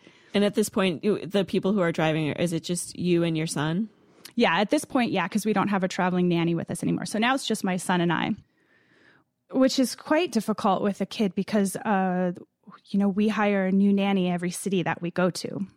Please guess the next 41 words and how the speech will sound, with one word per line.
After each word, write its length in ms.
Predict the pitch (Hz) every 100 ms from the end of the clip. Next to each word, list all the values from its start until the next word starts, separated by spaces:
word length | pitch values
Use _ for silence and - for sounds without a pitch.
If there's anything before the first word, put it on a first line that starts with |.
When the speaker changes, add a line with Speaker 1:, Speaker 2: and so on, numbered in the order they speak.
| _ _ _ _ _ _ _ _ _ -
Speaker 2:
So 560 | - - 226 202 190 185 - - - - - -
the 80 | -
process, 840 | 226 - 269 302 - 220 208 -
you 80 | 226
know, 220 | 214 202 -
a 120 | 214
lot 260 | 233 240
of 140 | 277 208
moms, 640 | 196 180 180 185 196 - _ _ _ _ _ _ _ _ -
you 120 | 214
know, 160 | 185 185
they, 220 | 185 196
they 180 | 190 196
describe 600 | 190 - - 185 180 180
finding 380 | 202 196 190
a 60 | 175
caregiver 800 | 170 190 185 185 175 175 170 170 - _ _
a 100 | -
stressful 480 | 277 - 170 - 196
process, 720 | - 302 262 - - 185 -
you 80 | 208
know, 120 | 180
and, 220 | 180 185
but 160 | 208 -
they 100 | 214
only 200 | 269 262
have 160 | 254
to 100 | -
do 160 | 214 196
it 80 | -
one 220 | 185 185
time 520 | - 214 196 170 185 - - - - -
if 140 | 220
they're 120 | 190
lucky. 380 | 185 196 - 156
You 240 | 160 175
know, 180 | 180 170
if 100 | 180
they 120 | -
have 200 | 175 175 -
to 220 | 160